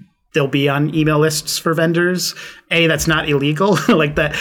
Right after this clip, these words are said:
it, it, you have to, you have to have a light touch with that because you can, you know, just kind of piss people off,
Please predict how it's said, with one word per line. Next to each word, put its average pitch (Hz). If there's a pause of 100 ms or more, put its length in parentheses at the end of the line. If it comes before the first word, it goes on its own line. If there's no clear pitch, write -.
(160)
it, 170
it, -
you 190
have 202
to, 202
you 165
have 170
to 190
have 180
a 165
light 147
touch -
with 170
that 185
because 143
you 139
can, 135
you 151
know, 131
just 127
kind 139
of 131
piss 135
people 143
off, 127